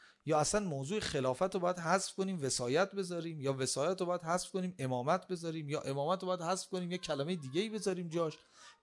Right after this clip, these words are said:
ادبیات اهل بیت واژه واژه‌اش اینها کلمه کلمه‌اش مهمه. چون چرا فرمود؟ فرمود «لمن عرف هذا الیوم»، کسی که بشناسد این روز را. چرا اسمش غدیره؟ چرا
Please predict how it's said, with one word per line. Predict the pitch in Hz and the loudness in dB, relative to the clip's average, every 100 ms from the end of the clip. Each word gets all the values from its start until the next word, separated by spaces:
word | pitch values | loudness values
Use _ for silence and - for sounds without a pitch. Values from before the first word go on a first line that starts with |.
| - 156 | -2 4
ادبیات | 151 156 156 170 165 175 | 6 6 6 6 6 4
اهل | 156 143 147 156 | 0 -2 -2 -2
بیت | 180 226 202 | -2 -2 -4
واژه | 175 170 175 175 165 247 | 4 8 10 10 8 4
واژه‌اش | 202 180 170 165 240 - | 4 4 4 4 4 2
اینها | 180 160 180 233 277 277 | -4 0 6 8 8 6
کلمه | - 175 180 254 | 2 2 4 4
کلمه‌اش | 247 226 208 277 - | 4 6 6 6 4
مهمه. | 165 127 107 101 - _ _ _ _ _ | 2 2 -2 -8 -16 _ _ _ _ _
چون | - 220 | 2 4
چرا | - 214 262 | 10 12 12
فرمود؟ | 262 233 240 269 | 10 6 6 0
فرمود | 175 214 202 190 | 2 2 4 4
«لمن | 196 190 - | 6 4 2
عرف | 214 294 285 214 | 10 12 12 10
هذا | 185 151 131 127 | 4 6 4 2
الیوم»، | 117 113 104 107 _ _ - - - | -2 -2 -6 -10 _ _ -20 -8 4
کسی | 202 262 254 | 6 8 8
که | 277 | 6
بشناسد | 220 320 330 285 262 214 190 165 170 160 | 10 12 12 12 10 10 10 6 2 2
این | 165 143 | -2 -2
روز | 147 131 | -2 -2
را. | 127 117 - _ _ - | 0 -2 -4 _ _ -2
چرا | - 247 277 | 8 12 12
اسمش | 262 269 208 | 10 2 2
غدیره؟ | 190 175 175 165 180 160 135 - - - - | 4 8 8 8 4 6 4 0 -16 -16 2
چرا | - 294 | 8 12